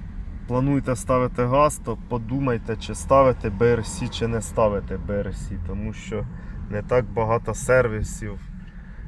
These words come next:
його можуть обслуговувати. Ну, от один із сервісів — це Час Газу, це не реклама. Хлопці поміняли форсунку. Єдине, що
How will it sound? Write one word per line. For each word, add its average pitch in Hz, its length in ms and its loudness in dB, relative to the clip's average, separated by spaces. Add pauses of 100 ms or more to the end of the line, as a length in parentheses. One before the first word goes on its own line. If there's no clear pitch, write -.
(280)
його 110 320 -2
можуть 113 480 -4 (260)
обслуговувати. 104 1120 -4 (260)
Ну, 113 140 0
от 117 140 -2
один 131 300 0
із 120 200 -4
сервісів — 113 580 0
це 110 260 -4 (760)
Час 110 340 0
Газу, 120 520 4 (320)
це 104 240 0
не 110 60 2
реклама. 127 680 2 (1400)
Хлопці 120 540 -2 (760)
поміняли 135 600 6
форсунку. 139 960 -2 (1400)
Єдине, 123 440 4
що 117 320 2